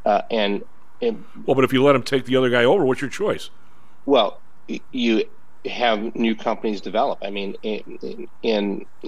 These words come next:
Speaker 1: in an odd sort of way. I mean, that was the purpose of a lot of minority programs that were done to ha-, have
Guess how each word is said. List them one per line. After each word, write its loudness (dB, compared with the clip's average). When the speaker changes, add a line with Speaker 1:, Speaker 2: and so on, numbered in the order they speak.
Speaker 1:
in 0
an 2
odd 4
sort 4
of 0
way. 2
I 0
mean, -6
that 2
was -2
the -8
purpose -4
of -6
a -4
lot 0
of -4
minority 0
programs -6
that 2
were -2
done 2
to -2
ha-, -8
have 0